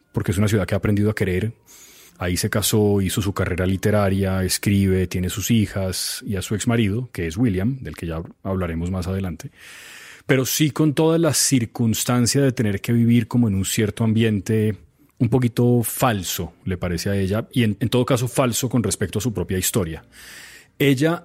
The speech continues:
todo el tiempo, por eso digo que es extraño esto, hace referencia al otro libro, que es este que mencionamos ahora,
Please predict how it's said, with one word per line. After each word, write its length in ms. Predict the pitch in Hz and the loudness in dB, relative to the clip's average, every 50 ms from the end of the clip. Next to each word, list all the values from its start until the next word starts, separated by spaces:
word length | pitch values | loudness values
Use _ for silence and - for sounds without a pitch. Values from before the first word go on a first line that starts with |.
| _ _ | _ _
todo 220 | - 147 147 147 | 2 4 4 4
el 100 | 147 139 | 4 2
tiempo, 580 | - - 165 151 117 107 - - 117 120 135 139 | 2 2 2 4 4 2 0 -2 -4 -4 -4 -4
por 100 | - 110 95 | -4 -6 -4
eso 140 | 85 101 | -2 -2
digo 160 | 107 110 110 104 | -2 -2 -2 -2
que 80 | - | -2
es 60 | 104 | -4
extraño 480 | 110 104 - - 120 107 107 113 117 110 | -4 -4 -4 -4 -2 -2 0 0 0 -2
esto, 340 | 98 - - - 113 - - - | -4 -4 -4 -6 -6 -6 -4 -2
hace 260 | 120 110 - - 123 | -2 -2 0 0 0
referencia 720 | 120 131 - 113 98 98 98 95 - - 113 107 113 135 - _ _ _ _ _ _ _ _ | -2 -2 -2 -2 -2 0 -2 -2 -4 -4 -4 -4 -4 -6 -8 _ _ _ _ _ _ _ _
al 220 | - 110 110 117 | -2 0 4 4
otro 260 | 135 151 - - 165 170 | 4 4 4 4 4 4
libro, 400 | 175 180 160 127 110 110 127 - | 6 6 6 6 4 4 0 0
que 200 | - - 101 98 | -2 0 0 0
es 120 | 92 - | 2 2
este 240 | 113 104 - - 123 | 0 0 0 -2 -2
que 80 | - 123 | 0 2
mencionamos 560 | 113 104 92 - 107 95 90 90 95 101 - | 2 2 0 0 -2 -4 -2 -4 -4 -4 -2
ahora, 300 | 120 120 110 104 123 - | 0 0 0 0 -2 -4